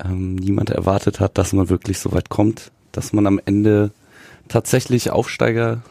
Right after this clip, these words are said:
ähm, sich nennen darf. Und, äh, das hat man auch gespürt, also es war ein ganz besonderer Moment an diesem Montagabend. Ähm,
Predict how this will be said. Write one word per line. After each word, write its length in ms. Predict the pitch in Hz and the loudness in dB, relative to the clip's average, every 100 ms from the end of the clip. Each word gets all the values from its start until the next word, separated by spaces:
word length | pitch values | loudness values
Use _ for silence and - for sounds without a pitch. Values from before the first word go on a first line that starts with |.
| - - - | -20 -18 -8
ähm, 420 | 110 107 107 110 | -4 -4 -4 -6
sich 200 | 107 - | -8 -2
nennen 240 | 117 123 | 2 4
darf. 240 | 117 113 131 _ - - - - - - _ | 4 2 -2 _ -20 -20 -20 -20 -20 -20 _
Und, 480 | - 95 101 101 - | -4 0 0 -2 0
äh, 100 | 98 | 2
das 180 | 101 98 | 2 0
hat 80 | 113 | 2
man 140 | 117 | 2
auch 160 | 107 - | 2 -2
gespürt, 440 | 104 - 107 117 | -10 -4 2 4
also 140 | 104 98 | 2 0
es 120 | 98 | -2
war 100 | 101 | -2
ein 60 | |
ganz 200 | 98 101 | -2 -4
besonderer 480 | - 101 101 104 98 | -6 -2 0 2 0
Moment 380 | 95 90 98 110 | -2 -2 -2 -2
an 100 | 104 | -4
diesem 220 | 101 98 | -2 -2
Montagabend. 960 | 98 104 95 98 - 101 104 110 - - 92 | -2 -2 -4 -4 -2 -2 -2 -4 -6 -14 -10
Ähm, 440 | 92 92 92 | -8 -8 -10